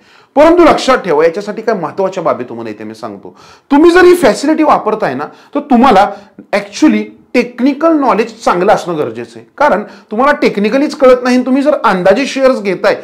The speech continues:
तर position फसली तर तुमचा loss होणार आहे. का? जेव्हा तुम्ही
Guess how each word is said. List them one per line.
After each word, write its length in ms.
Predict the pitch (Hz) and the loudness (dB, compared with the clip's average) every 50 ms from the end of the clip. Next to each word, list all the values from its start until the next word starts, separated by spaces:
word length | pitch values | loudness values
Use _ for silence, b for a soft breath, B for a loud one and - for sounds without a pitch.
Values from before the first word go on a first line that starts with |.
| B B B B 269 | B B B B 0
तर 80 | 277 285 | 0 0
position 560 | 302 254 262 240 190 233 233 - 302 285 254 - | 0 0 0 0 0 0 -2 -2 -2 -4 -2 0
फसली 260 | 254 247 247 - 240 240 | 0 0 0 -2 -6 -6
तर 140 | 277 262 | -4 -4
तुमचा 260 | 254 233 208 - 247 240 | -4 -4 -2 -2 -2 0
loss 280 | 202 202 214 208 214 | 2 2 2 2 0
होणार 200 | 196 170 160 147 | -2 -4 -4 -4
आहे. 80 | 151 147 - - - | -4 -6 -6 -2 0
का? 240 | 277 214 170 170 170 B B B B B B B 143 127 | 2 2 2 0 -2 B B B B B B B -14 -6
जेव्हा 420 | 123 180 180 165 170 254 320 330 320 | -2 -2 0 0 2 2 2 2 2
तुम्ही 220 | 269 220 226 254 | 2 2 0 0